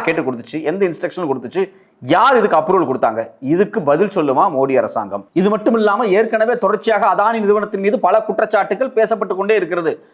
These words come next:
அது ஹிடன்பர்க் அறிக்கையிலிருந்து இன்னைக்கு வரைக்கும். இது குறித்தான ஒரு கலெக்டிவான இன்வெஸ்டிகேஷனை நடத்த சொல்லி இந்தியாவினுடைய உச்சநீதிமன்றம் நேரடியாக உத்தரவிடுமா அப்படிங்கிறது நமக்கு ஒரு கேள்வியா இருக்கு. ஏற்கனவே ஹிடன்பர்க் அறிக்கை வந்தப்போ உச்சநீதிமன்றம் ஒரு சிறப்பு குழுவை போட்டுச்சு, விசாரணை பண்ணுச்சு, அந்த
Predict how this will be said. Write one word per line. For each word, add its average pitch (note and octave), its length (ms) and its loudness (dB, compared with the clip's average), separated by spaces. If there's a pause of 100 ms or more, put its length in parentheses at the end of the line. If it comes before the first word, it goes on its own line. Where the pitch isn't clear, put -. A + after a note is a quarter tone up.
(140)
அது F3 160 4
ஹிடன்பர்க் A3+ 420 0
அறிக்கையிலிருந்து F#3 500 0
இன்னைக்கு G3+ 280 0
வரைக்கும். F3 300 -4 (100)
இது G3 160 4
குறித்தான C4+ 460 2
ஒரு C#4+ 80 0 (120)
கலெக்டிவான B3 680 0
இன்வெஸ்டிகேஷனை A3 680 -2
நடத்த G3+ 340 -2
சொல்லி F3+ 220 0 (160)
இந்தியாவினுடைய G3 600 0
உச்சநீதிமன்றம் F#3+ 680 -2 (460)
நேரடியாக C4 560 4 (100)
உத்தரவிடுமா G#3 520 2
அப்படிங்கிறது F#3 420 0
நமக்கு G3 200 -2
ஒரு D#3+ 140 -6
கேள்வியா G3+ 300 4
இருக்கு. A#2+ 200 -10 (380)
ஏற்கனவே F#3 560 2 (100)
ஹிடன்பர்க் G3+ 460 0
அறிக்கை F#3 300 2
வந்தப்போ F#3 340 0
உச்சநீதிமன்றம் G3 720 0
ஒரு G3+ 160 2
சிறப்பு G3 280 0
குழுவை F3+ 300 2
போட்டுச்சு, E3+ 340 0 (400)
விசாரணை A3 400 4
பண்ணுச்சு, F3 300 0
அந்த G3 120 2